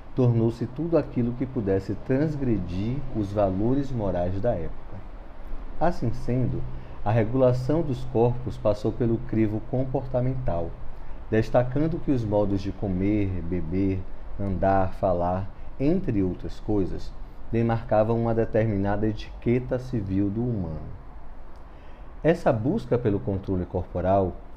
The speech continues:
desenvolveu também um forte apelo ao medo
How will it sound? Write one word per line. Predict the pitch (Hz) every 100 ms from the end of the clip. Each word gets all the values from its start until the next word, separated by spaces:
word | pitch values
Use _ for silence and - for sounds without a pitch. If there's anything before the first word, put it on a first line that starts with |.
| -
desenvolveu | 110 117 139 143 135 123 127
também | 120 92 95 113 113 120
um | 123
forte | - - 127 156 - -
apelo | 95 - 104 113 87 - - - - -
ao | 117 127
medo | 113 101 110 120 120 135